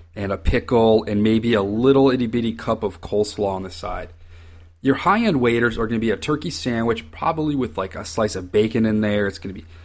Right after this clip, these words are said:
you know, cut into triangles with a toothpick through it.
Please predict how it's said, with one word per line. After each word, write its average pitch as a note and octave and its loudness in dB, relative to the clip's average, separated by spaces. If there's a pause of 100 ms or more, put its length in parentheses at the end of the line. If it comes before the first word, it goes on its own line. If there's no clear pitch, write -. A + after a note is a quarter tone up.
(180)
you - -16
know, - -14 (100)
cut - 0
into G#2+ -2
triangles A#2+ 2
with F#2+ -2
a - -8
toothpick C#3 -2
through B2+ 2
it. - 0